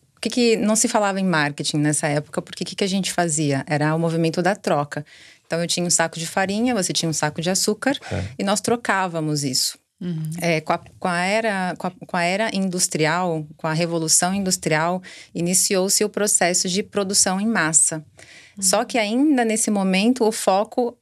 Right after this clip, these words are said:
Speaker 1: não era especificamente na venda, era o foco no produto. Tanto que, pra quem é estudioso do, de administração ou de marketing, tem uma frase muito famosa do Henry Ford, que é o proprietário das,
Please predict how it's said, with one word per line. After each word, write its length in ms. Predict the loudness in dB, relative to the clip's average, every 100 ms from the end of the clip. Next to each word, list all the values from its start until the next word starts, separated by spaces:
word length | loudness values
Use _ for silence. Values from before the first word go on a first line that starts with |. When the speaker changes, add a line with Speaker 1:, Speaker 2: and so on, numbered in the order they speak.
| -4
Speaker 1:
não 260 | 0 2
era 140 | 2 2
especificamente 840 | 0 -2 -4 -4 -2 -2 -2 0
na 120 | 0
venda, 500 | 2 4 4 4 0 0
era 240 | 0 0
o 60 | -2
foco 500 | -2 0 0 -2 -2
no 240 | 0 0
produto. 640 | -2 -4 -2 -2 -4 -10 -20 -20 -20 -20 _
Tanto 460 | 0 2 0 -2 -6
que, 420 | -2 0 0 -2 -2
pra 160 | 0
quem 240 | 0 -2 -2
é 40 |
estudioso 760 | -2 -2 -2 2 2 2 0 -2
do, 420 | 0 0 -2 -6 -6 -6
de 140 | -2 0
administração 720 | 2 2 2 4 4 2 -2
ou 60 |
de 100 | -2
marketing, 640 | 0 0 0 -2 -4 -2 -2
tem 160 | 0
uma 160 | 0 -2
frase 320 | 0 0 0
muito 220 | -2 -4
famosa 440 | -4 -2 2 2 0
do 140 | 0
Henry 240 | 2 0 -2
Ford, 500 | 0 2 2 0 -4
que 140 | -4
é 60 | -2
o 40 |
proprietário 640 | -2 -2 -2 0 0 0
das, 340 | 0 0 0